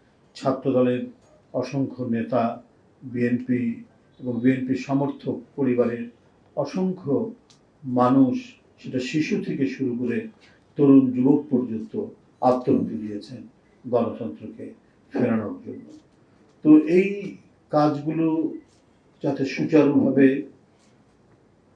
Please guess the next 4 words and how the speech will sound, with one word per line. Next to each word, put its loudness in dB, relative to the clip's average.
শৃঙ্খলাবদ্ধভাবে 4
এবং 4
সত্যিকারী 4
মানবিক 2